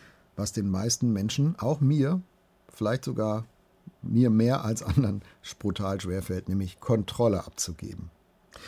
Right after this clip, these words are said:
In der letzten Echtzeitfolge haben wir vielleicht bereits Simon Petrus kennengelernt, den Fischer. Äh, wir haben kennengelernt, wie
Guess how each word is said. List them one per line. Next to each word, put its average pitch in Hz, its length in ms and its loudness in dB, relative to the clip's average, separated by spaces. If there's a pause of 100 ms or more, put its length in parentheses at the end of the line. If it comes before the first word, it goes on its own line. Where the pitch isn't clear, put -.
(440)
In 175 60 -2
der 139 80 6
letzten 185 260 6
Echtzeitfolge 165 640 4
haben 147 120 8
wir 156 60 8
vielleicht 139 340 4
bereits 131 360 2
Simon 139 300 4
Petrus 113 420 0
kennengelernt, 90 540 -4
den 120 160 6
Fischer. - 440 2 (840)
Äh, 98 300 -2
wir 98 220 0
haben 127 160 4
kennengelernt, 139 760 8
wie 120 340 6